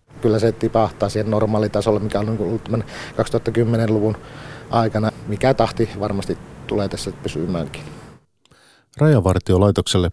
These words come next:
Speaker 2: pari vuotta sitten myönnetty lisärahoitus alkaa näkyä itärajalla. Rajavartioita on koulutettu lisää tavallista suuremmilla kursseilla ja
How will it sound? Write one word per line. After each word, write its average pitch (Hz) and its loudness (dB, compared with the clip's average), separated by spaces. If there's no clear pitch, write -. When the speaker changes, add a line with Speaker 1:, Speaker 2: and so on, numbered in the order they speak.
Speaker 2:
pari 95 2
vuotta 92 0
sitten 104 -2
myönnetty 95 2
lisärahoitus 92 2
alkaa 95 2
näkyä 101 2
itärajalla. 82 0
Rajavartioita 92 4
on 90 2
koulutettu 101 2
lisää 95 2
tavallista 92 2
suuremmilla 95 2
kursseilla 92 2
ja 87 0